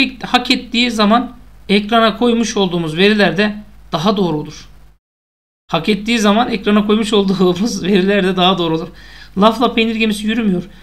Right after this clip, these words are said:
Futbol saha içinde oynanması gereken bir oyun. Biz bunu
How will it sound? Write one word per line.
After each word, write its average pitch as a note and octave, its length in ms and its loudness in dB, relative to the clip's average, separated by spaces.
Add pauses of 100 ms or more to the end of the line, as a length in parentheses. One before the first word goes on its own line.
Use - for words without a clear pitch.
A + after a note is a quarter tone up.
Futbol B3+ 340 0
saha B3 280 2
içinde A3+ 240 0
oynanması F#3+ 400 2
gereken E3 340 -2
bir D#3+ 80 -2
oyun. D3+ 180 -4 (440)
Biz G#3 360 0
bunu G3+ 300 0